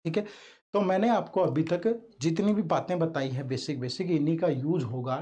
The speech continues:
डायरेक्शंस के क्वेश्चन को सॉल्व करने में। सबसे पहले आपको डायरेक्शन के बारे में मालूम होना चाहिए, चार डायरेक्शन होती है, चार सब डायरेक्शन होती है। फिर मूवमेंट राइट लेना है तो नाइंटी डिग्री क्लॉकवाइज टर्न लेते हैं,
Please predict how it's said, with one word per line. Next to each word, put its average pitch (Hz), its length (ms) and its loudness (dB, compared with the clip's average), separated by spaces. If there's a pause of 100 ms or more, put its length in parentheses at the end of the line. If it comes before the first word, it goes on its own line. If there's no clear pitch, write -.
डायरेक्शंस 120 480 -4
के 190 120 -4
क्वेश्चन 110 340 -6
को 165 120 -2
सॉल्व 123 220 -4
करने 95 260 -12
में। 95 100 -18 (400)
सबसे 190 240 2
पहले 196 240 4
आपको 175 240 2
डायरेक्शन 147 460 0
के 160 100 2
बारे 160 180 4
में 160 120 6
मालूम 151 300 2
होना 147 200 2
चाहिए, 147 280 -2 (380)
चार 180 220 2
डायरेक्शन 165 460 2
होती 180 240 -2
है, 190 100 -4
चार 151 260 -2
सब 160 220 -4
डायरेक्शन 160 400 -2
होती 147 240 -6
है। 151 60 -4
फिर 208 180 2
मूवमेंट 180 560 0
राइट 165 380 2
लेना 180 260 0
है 180 100 2
तो 180 120 -2
नाइंटी 135 360 0
डिग्री 170 260 2
क्लॉकवाइज 165 520 0
टर्न 160 160 0
लेते 156 260 0
हैं, 156 120 -4